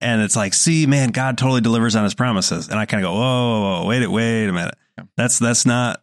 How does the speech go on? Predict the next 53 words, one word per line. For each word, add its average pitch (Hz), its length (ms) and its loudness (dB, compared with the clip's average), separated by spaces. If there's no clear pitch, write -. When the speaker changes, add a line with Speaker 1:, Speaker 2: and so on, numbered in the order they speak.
Speaker 1:
that's 110 160 0
not 123 120 0
the 104 100 0
equation. 101 480 0
That's 95 200 0
not, 101 240 -2
that's - 180 -4
not 87 140 -4
quite 95 200 -2
how 92 160 -2
it - 40 -4
works. 92 220 -2
That's 120 120 0
cool 160 300 0
that 113 100 2
you 101 80 0
found 113 240 0
some 104 120 2
money 113 320 2
and 98 200 2
Speaker 2:
Right. 85 300 -6
Speaker 1:
maybe 110 180 2
that 110 120 2
is, 110 220 0
Speaker 2:
Right. 95 120 2
Speaker 1:
you 117 60 2
know, 95 280 -2
the 104 60 -4
Lord's 107 220 0
blessing 110 360 0
for 113 220 -2
that 95 220 -2
week, 117 280 2
but 98 100 -2
that's 104 220 0
not 113 220 0
how, 98 420 -2
how 98 120 -4
giving 92 420 0
works." - 460 -8
Speaker 2:
Th-, 127 100 0
that's, 135 300 0
yeah, 127 300 2
exactly. 107 420 0
That's 110 240 2
not 117 260 2
something 107 260 4
you 101 100 6
can 120 140 0
expect 104 380 -2
every 107 240 2
single 98 360 4
time. 98 440 0